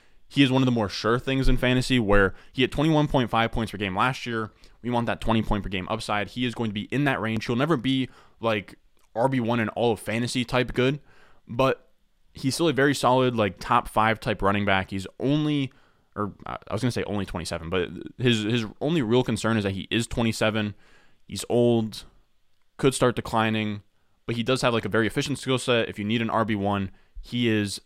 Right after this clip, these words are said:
that guy, pretty much locked and loaded. He's going to be in an offense with Herbert for the next, like, two, three years. Gonna score touchdowns. He's going to be efficient. So it's a good situation. He's not someone I'm really looking to buy or anything, but I have him here just because I feel much better about him to finish top five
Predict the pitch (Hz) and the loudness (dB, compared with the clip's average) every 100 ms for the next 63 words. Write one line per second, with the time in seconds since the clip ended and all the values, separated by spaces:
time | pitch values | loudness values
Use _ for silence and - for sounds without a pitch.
0 | _ 101 113 113 104 101 - 147 135 113 | _ -2 0 2 0 0 -2 -2 -2 -4
1 | 107 104 113 101 98 95 92 98 _ _ | -4 -4 -4 -2 0 0 -4 -6 _ _
2 | _ 113 101 120 120 110 104 107 98 110 | _ -8 -2 0 2 2 0 0 -6 -2
3 | - 110 104 98 98 98 - 92 - 117 | 0 2 0 -6 -10 -10 -8 -10 -6 -8
4 | 110 107 104 92 92 92 - - _ _ | -6 -4 -4 -2 -2 -4 -8 -14 _ _
5 | _ _ _ _ _ _ - 113 - 113 | _ _ _ _ _ _ 0 0 2 0
6 | 117 98 - 98 95 92 - - 107 107 | 0 -2 -4 -4 -4 -8 -12 -4 -2 0
7 | 104 - 95 - 90 - 104 101 120 120 | 0 0 -2 -2 -6 -2 -2 -2 -6 -4
8 | 139 110 147 160 151 143 131 139 131 - | -2 -2 -4 -2 2 2 0 -4 -6 -10
9 | _ _ 113 120 139 127 113 117 113 117 | _ _ -2 -2 0 0 2 4 2 2
10 | 104 92 98 107 104 104 107 101 104 101 | 0 4 4 6 2 0 -4 -2 0 2
11 | 131 143 120 113 110 101 104 - 135 123 | 2 2 -2 -2 -4 -2 -2 0 0 0
12 | 110 98 101 113 110 107 _ - _ - | -4 -2 -2 0 -4 -6 _ -20 _ -12
13 | 101 110 85 113 113 - 110 98 117 101 | -2 0 0 -2 -4 -2 -2 -2 0 0
14 | - 101 101 98 | 2 4 4 2